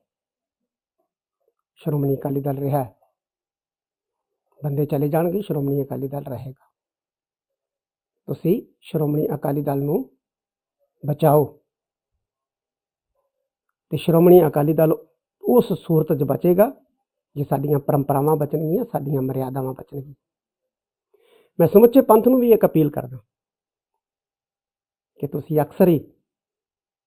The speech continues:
ਇਹ ਤਾਣਾ ਦਿੰਦੇ ਸੀ, ਉਲਾਂਭਾ ਦਿੰਦੇ ਸੀ ਕਿ ਜਥੇਦਾਰ ਅਕਾਲੀ ਫੂਲਾ ਸਿੰਘ ਵਰਗਾ ਹੋਣਾ ਚਾਹੀਦਾ, ਜਿਹਦੇ 'ਚ ਹਿੰਮਤ ਹੋਵੇ, ਦ੍ਰਿੜਤਾ ਹੋਵੇ,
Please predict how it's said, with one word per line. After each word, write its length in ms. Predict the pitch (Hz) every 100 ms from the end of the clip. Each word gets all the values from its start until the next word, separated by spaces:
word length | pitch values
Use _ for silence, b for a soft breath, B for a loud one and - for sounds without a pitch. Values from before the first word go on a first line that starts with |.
| _ _ _ _
ਇਹ 60 | 147
ਤਾਣਾ 340 | - 165 185
ਦਿੰਦੇ 300 | 165 147 147
ਸੀ, 280 | 139 - 147
ਉਲਾਂਭਾ 400 | 135 151 165 170
ਦਿੰਦੇ 280 | 143 139 143
ਸੀ 240 | - 147
ਕਿ 120 | 139 139
ਜਥੇਦਾਰ 480 | 139 139 143 143
ਅਕਾਲੀ 300 | 147 147 143
ਫੂਲਾ 280 | 139 147 139
ਸਿੰਘ 220 | - 143
ਵਰਗਾ 240 | 131 131 135
ਹੋਣਾ 220 | 131 127
ਚਾਹੀਦਾ, 320 | 120 131 - _ _ _ _ _ _ _ _ _ _ _ _ _ _ _ _ _ _ _
ਜਿਹਦੇ 260 | 139 151 143
'ਚ 100 | 127
ਹਿੰਮਤ 380 | 151 160 156 151
ਹੋਵੇ, 240 | 131 143
ਦ੍ਰਿੜਤਾ 380 | 135 170 - 170
ਹੋਵੇ, 280 | 139 139